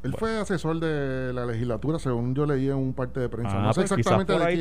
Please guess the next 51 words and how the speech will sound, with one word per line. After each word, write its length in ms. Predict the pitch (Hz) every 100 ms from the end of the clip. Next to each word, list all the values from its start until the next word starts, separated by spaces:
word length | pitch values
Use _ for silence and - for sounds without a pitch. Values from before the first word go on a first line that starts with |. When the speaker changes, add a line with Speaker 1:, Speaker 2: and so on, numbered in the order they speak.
| 175
Speaker 2:
está 40 |
la 120 | 180
cosa, 380 | 180 175 214 220
por 140 | 120 107
Speaker 1:
No 40 |
sé 60 | 165
Speaker 2:
ahí. 20 |
Speaker 1:
exactamente 480 | 143 156 185 180 180
de 120 | 170
quién, 180 | 156 180
pero 200 | 165 127
fue 100 | 196
Speaker 2:
Eh, 300 | 214 214 185
sino 180 | 139 135
que, 160 | 156
de, 160 | 135 143
de 120 | 139
hecho, 160 | 190 220
las 140 | 143
vistas 300 | 135 165 214
ayer 180 | 214 214
se 140 | 208
tornaron 400 | 180 147 143 160 175
medio 280 | 180 185
político 440 | 180 151 147 151 156
partidista. 840 | 160 147 147 156 156 - 110 98 - - - -
Speaker 1:
Pues. 140 | 120
Speaker 2:
Ya, 180 | 143 139
ya 120 | 135
empezó 320 | 131 175 202
a 20 |
asomarse 800 | 185 208 180 180 175 - 123 117 - - - - - - - - -
la, 580 | 123 123 123 120 117 -
el, 300 | 127 123 120
el 220 | 127 120
instinto 600 | 120 - 143 147 151 175
de 60 | 165
supervivencia. 840 | 143 147 131 120 127 120 - 87
Fíjate 420 | - 110 139 170
que 160 | 151 160
los 120 | 151
P 140 | - 147
N 140 | 143
P, 280 | 143 156 147 - - - -
muchos 400 | 113 123 143 131
de 160 | 151
ellos 180 | 139 117
se 80 | 107
ocuparon 480 | 98 90 101 120 131
de 80 |
ase-, 200 | 123 131